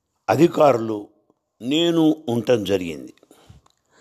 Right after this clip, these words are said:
స్వామి మాట్లాడుతూ అన్నటువంటి ఒక మాట ఆధారంగా తీసుకొని ఈనాడు సంక్షిప్త ప్రసంగాన్ని కొనసాగిద్దాం అనుకుంటున్నాను. బాబాగారు ఏమన్నారంటే,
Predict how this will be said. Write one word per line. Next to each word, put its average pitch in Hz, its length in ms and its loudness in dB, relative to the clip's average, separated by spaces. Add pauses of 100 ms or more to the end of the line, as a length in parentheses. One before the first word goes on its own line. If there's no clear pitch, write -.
(220)
స్వామి 175 420 4
మాట్లాడుతూ 147 720 2
అన్నటువంటి 110 560 -6
ఒక 95 140 -12
మాట 98 300 -8 (1160)
ఆధారంగా 127 540 4
తీసుకొని 127 580 -6 (760)
ఈనాడు 135 600 2 (360)
సంక్షిప్త 165 560 0
ప్రసంగాన్ని 110 800 -4 (720)
కొనసాగిద్దాం 139 680 2
అనుకుంటున్నాను. 92 600 -6 (1600)
బాబాగారు 139 500 6
ఏమన్నారంటే, 113 800 -2